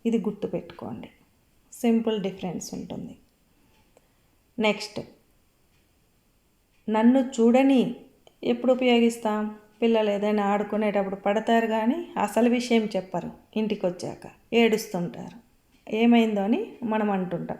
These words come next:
"నన్ను చూడని" అని. ఇక స్కూల్కి టైమ్ అయ్యేటప్పుడు ప్రతి ఇంట్లో ఉపయోగించేది,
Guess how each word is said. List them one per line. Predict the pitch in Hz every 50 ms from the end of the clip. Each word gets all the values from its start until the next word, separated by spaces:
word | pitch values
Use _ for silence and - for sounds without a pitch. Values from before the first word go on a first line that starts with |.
| -
"నన్ను | 190 208 220 220
చూడని" | 214 - - 233 240 240 269 277 262 233 185 - -
అని. | - - - - _ _ _ _ _ _ _ _ _ _ _ _ _ _ _ _ _ _ _ _ _ _ _ _ _ _
ఇక | 269 240 262 254
స్కూల్కి | 240 - - 254 254 247 240 254
టైమ్ | - 226 220 220 226
అయ్యేటప్పుడు | 226 220 220 208 214 202 208 - 233 277 320 339 - - - - -
ప్రతి | 220 202 202 202
ఇంట్లో | 196 196 190 190 190 - 240 247
ఉపయోగించేది, | 233 247 180 175 190 185 185 175 185 180 - 175 170 - -